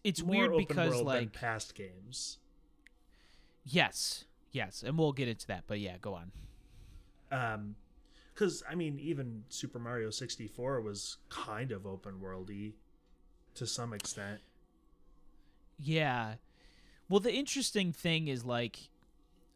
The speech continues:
Speaker 1: and I love the three D Mario games, but, like, if you had to draw a comparison, it's probably closest to Super Mario sixty-four just in terms of the fact that, like,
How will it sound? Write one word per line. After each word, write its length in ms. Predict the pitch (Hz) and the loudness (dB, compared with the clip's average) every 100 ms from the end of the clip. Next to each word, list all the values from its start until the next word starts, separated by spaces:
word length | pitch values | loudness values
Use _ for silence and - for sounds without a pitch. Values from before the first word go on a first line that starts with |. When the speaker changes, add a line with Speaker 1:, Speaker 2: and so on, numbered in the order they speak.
| _ | _
Speaker 1:
and 120 | 175 | 4
I 80 | 165 | 6
love 300 | 160 147 139 | 6 4 4
the 80 | 135 | -2
three 220 | - 143 | -2 -2
D 100 | 123 | 0
Mario 360 | 120 117 120 113 | 0 0 0 -2
games, 320 | 110 104 101 | -2 -4 -2
but, 120 | 156 | 2
like, 260 | 139 131 - | 2 2 0
if 200 | 175 165 | 2 2
you 120 | 175 165 | 2 4
had 240 | 175 180 | 4 4
to 60 | 165 | 2
draw 280 | 143 147 | 4 4
a 40 | 139 | 4
comparison, 720 | 131 117 127 123 131 156 151 | -2 -6 -2 -2 0 -2 -2
it's 240 | - 139 | -2 -2
probably 480 | - - 190 208 160 | 0 6 8 8 2
closest 840 | 135 - 143 160 190 196 - - - | -2 0 0 2 0 -2 -4 -8 -4
to 120 | 185 | -2
Super 320 | - 202 196 | 0 0 2
Mario 360 | 180 180 180 170 | 4 4 4 2
sixty-four 840 | - 180 - 170 - 170 165 165 | 2 -2 0 0 2 2 2 0
just 280 | 120 151 - | -2 -2 -2
in 140 | 147 131 | -4 -4
terms 360 | 156 147 139 | -4 -4 -4
of 120 | 139 | -6
the 80 | 127 | -6
fact 460 | - 131 123 - - | -4 0 0 -2 -4
that, 220 | 123 - | -4 -2
like, 320 | 107 104 - | -6 -6 -8